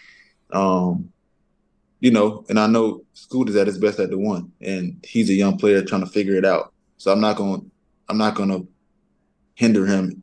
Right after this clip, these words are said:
in that way and try to handcuff the point guard. You know what I mean?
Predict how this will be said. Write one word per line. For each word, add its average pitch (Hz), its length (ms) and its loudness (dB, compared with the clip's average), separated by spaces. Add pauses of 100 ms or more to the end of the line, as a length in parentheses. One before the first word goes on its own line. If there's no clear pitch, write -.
in 101 340 -2 (760)
that 104 240 2
way 101 180 2
and 90 180 -6
try 101 120 -2
to 82 80 -2
handcuff 98 400 -6
the 92 80 -6
point 107 280 -2
guard. 71 360 -4
You - 60 -8
know 107 80 -2
what 104 60 0
I 107 40 0
mean? 113 340 0